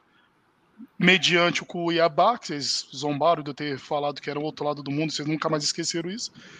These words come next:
Mas a vida do Palmeiras é essa, o jogo de fim de semana aí, espero que volte ao eixo, volte a conquistar três pontos aí pra não deixar o Galo se distanciar.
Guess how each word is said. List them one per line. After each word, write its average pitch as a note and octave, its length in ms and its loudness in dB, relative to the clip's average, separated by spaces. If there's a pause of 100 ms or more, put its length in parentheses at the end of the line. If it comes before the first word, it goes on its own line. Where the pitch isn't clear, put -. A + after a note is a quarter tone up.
(300)
Mas A#3+ 160 4
a B3 60 6
vida C4 120 2
do A#3+ 80 2
Palmeiras C4+ 380 4
é C#4+ 220 2
essa, G3 240 -2
o C#3+ 160 -2
jogo E3+ 240 -4
de - 80 -8
fim F3 100 -2
de - 80 -2
semana E3+ 400 6
aí, D3+ 320 2 (400)
espero E3 400 4
que D#3 440 -2 (280)
volte D3+ 400 8
ao D#3+ 160 8
eixo, F#3+ 420 6 (320)
volte D3+ 300 2
a D3 40 0
conquistar D3+ 420 -2
três D#3+ 280 -2
pontos E3 460 -2
aí F3 80 0
pra G3+ 140 0
não A3 60 4
deixar G#3 260 2
o G3+ 40 2
Galo F#3+ 240 4
se F#3 140 -6
distanciar. F#3+ 600 -4